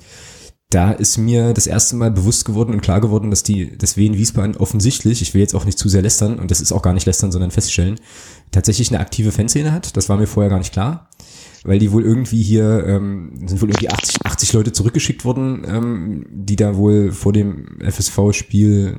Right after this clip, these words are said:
da irgendwie auf so einem Weihnachtsmarkt aufgetaucht sind und so. Und da dachte ich das erste Mal so, öh,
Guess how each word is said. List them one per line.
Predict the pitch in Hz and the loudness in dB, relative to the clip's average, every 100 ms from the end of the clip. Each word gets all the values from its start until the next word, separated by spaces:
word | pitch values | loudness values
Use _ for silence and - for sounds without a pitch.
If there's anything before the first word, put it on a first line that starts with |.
| - - | -10 -2
da | 87 92 | 0 0
irgendwie | 92 98 85 95 92 90 | -2 -4 -2 0 0 -2
auf | - - | -6 -6
so | 98 | -2
einem | 80 | 0
Weihnachtsmarkt | 95 107 101 95 | 0 0 0 -2
aufgetaucht | 92 - - 90 | -4 -4 -2 -2
sind | - 92 | -2 -4
und | 87 | 0
so. | 95 | 2
Und | 85 | 2
da | |
dachte | 78 - | 0 -2
ich | - | 0
das | 107 | 2
erste | 98 - | 2 2
Mal | 104 | 4
so, | 95 92 | 4 4
öh, | 92 85 | 2 2